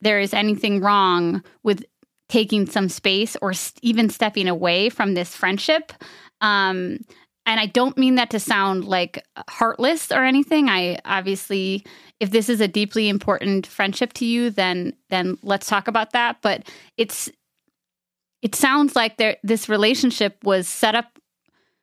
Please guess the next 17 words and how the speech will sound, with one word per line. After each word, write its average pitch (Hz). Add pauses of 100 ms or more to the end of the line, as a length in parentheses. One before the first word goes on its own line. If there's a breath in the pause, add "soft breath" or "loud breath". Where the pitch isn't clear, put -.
(220)
was 214
leading 240 (1400)
naturally 262
towards 208
the -
interaction 208
that 190
you 202 (160)
two 202
had 226 (320 loud breath)
and 220
then 202
naturally 208
moving 196
away 170
from -
it, -